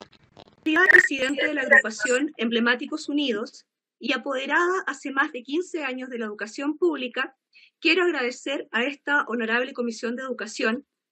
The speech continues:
por darme la oportunidad de exponer ante ustedes la realidad que vivimos cientos de familias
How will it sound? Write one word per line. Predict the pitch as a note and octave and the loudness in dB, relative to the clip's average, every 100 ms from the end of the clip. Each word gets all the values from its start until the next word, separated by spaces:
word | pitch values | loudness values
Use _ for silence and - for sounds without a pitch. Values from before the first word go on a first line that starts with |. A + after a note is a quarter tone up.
| _ - | _ -6
por | C#4+ A#3 | -4 2
darme | D#4 F4 F4+ | 4 6 4
la | D#4+ | 2
oportunidad | C#4+ A#3 A#3+ G#3+ A3 C#4+ | 0 -4 -2 0 2 2
de | C#4+ | 0
exponer | - A#3+ A#3+ B3+ - | -8 -4 -2 -2 -4
ante | A3+ A#3 | -6 -6
ustedes | - C4 A#3+ C#4+ - _ _ _ _ _ | -6 -2 0 -2 -4 _ _ _ _ _
la | B3+ B3+ | -2 2
realidad | C#4+ C4 C4 D4+ F4+ | 2 0 -2 -2 0
que | |
vivimos | D#4 D4 D4 D#4+ E4+ | 0 0 2 2 0
cientos | - C4+ D4 - | 0 0 4 4
de | C#4+ | 4
familias | - A#3+ C4 C4+ C#4 E4+ - | -4 -4 -4 -8 -6 -8 -10